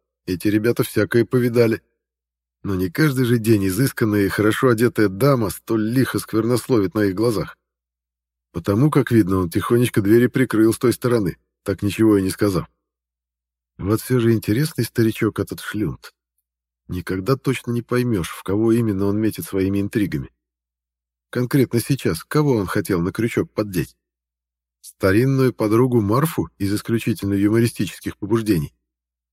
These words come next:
Стеллу, которая терпеть не может и на похоронах которой охотно спляшет? Или все же меня? А что, запросто. Я впрягусь за Воронецкую,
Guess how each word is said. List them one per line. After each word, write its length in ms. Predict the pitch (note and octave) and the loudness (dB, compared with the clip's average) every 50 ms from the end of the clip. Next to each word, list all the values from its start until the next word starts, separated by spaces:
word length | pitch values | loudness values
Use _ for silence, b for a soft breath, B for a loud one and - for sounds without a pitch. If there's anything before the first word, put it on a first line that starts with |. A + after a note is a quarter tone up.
| _ _ - | _ _ -20
Стеллу, 640 | - - - - - F#2+ G#2 A#2+ C#3+ D#3+ E3+ E3 - _ _ _ _ _ _ _ _ _ | -20 -20 -12 -6 -2 0 2 4 4 4 4 2 0 _ _ _ _ _ _ _ _ _
которая 420 | - - A#2+ - C3 B2 A#2+ A#2 A2 | -14 -14 -8 -4 -2 0 0 0 -2
терпеть 460 | - - A#2 A#2 - C3+ A#2 F2 - | -2 -4 -6 -4 0 -2 -2 0 0
не 80 | G2+ | -2
может 400 | G#2+ A#2 A#2 G#2+ F#2+ F2 E2 _ _ - | 0 2 2 0 0 -2 -6 _ _ -6
и 40 | |
на 140 | G2+ G2+ G#2+ | -4 -4 -2
похоронах 560 | - - - - - A#2 A#2+ B2+ B2 A#2 - | -2 -2 -2 0 2 2 2 2 2 0 -2
которой 400 | - - G#2+ - A#2+ A2+ G#2 G#2+ | -2 -6 -4 -2 0 0 2 2
охотно 340 | A#2 - - B2 - - G2+ | 0 0 -2 -6 -6 -6 -8
спляшет? 540 | G2 - - - C3+ C3+ - E2+ - - - _ _ _ _ _ _ _ _ _ _ _ _ _ _ _ _ _ _ _ _ _ _ _ _ | -8 -8 -6 -4 -2 -2 -2 -4 -6 -10 -14 _ _ _ _ _ _ _ _ _ _ _ _ _ _ _ _ _ _ _ _ _ _ _ _
Или 160 | - F2 F2+ F#2 | -6 -4 -4 -4
все 160 | - - F#2+ | -4 -4 -4
же 120 | E2+ F2 | -2 -2
меня? 360 | E2+ F2 E2 E2+ G2+ C3 C#3+ - _ _ _ _ _ _ _ _ _ _ _ _ _ _ _ _ _ _ _ _ _ _ _ - | -2 -2 -2 -2 -2 -2 -4 -6 _ _ _ _ _ _ _ _ _ _ _ _ _ _ _ _ _ _ _ _ _ _ _ -6
А 160 | - B2 C3 | -2 0 0
что, 340 | C3 - - - - - - _ _ _ _ - | 0 -2 -4 -6 -6 -6 -6 _ _ _ _ -14
запросто. 640 | - - D2+ F2 E2+ E2 - - - - - A#2+ - _ _ _ _ _ _ _ _ _ _ _ _ _ _ _ - | -10 -6 -4 -4 -4 -2 -4 -4 -4 -6 -10 -16 -16 _ _ _ _ _ _ _ _ _ _ _ _ _ _ _ -6
Я 220 | E2+ F#2 B2+ C#3 | 0 2 2 2
впрягусь 460 | - - - A#2+ A2+ G2 G2 G#2 F#2+ | 0 -2 0 0 0 2 2 0 0
за 120 | E2+ F#2 F#2+ | 2 0 0
Воронецкую, 680 | F2+ F2+ F2 F2 F2+ A2 G3+ - - - B2 G#2+ G#2+ | 0 0 0 0 2 0 0 0 -2 -6 -6 -6 -6